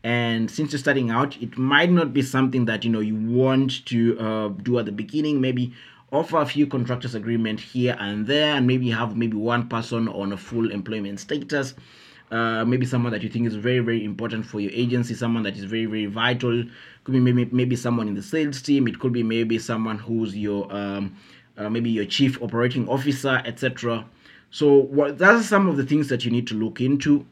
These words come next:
Now, the other thing, obviously, is, uh, the kind of technology that, that you need. Obviously, most of the time you need to work with a, you know, a good, uh, P C, a good computer,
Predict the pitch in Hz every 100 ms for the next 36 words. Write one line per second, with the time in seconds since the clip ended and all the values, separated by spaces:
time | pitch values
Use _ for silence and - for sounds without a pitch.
0 | _ 143 151 127 - 147 160 220 220 180
1 | 156 147 147 135 139 143 139 135 131 131
2 | - 127 123 123 123 139 131 127 123 120
3 | 120 117 107 107 104 101 104 113 139 101
4 | - - - - _ _ _ 139 147 139
5 | 131 139 135 131 135 131 127 123 123 113
6 | 113 113 110 110 - 101 101 95 107 110
7 | 104 - 101 98 113 117 90 98 101 95
8 | 95 90 120 117 117 131 131 107 107 -
9 | 101 95 131 127 120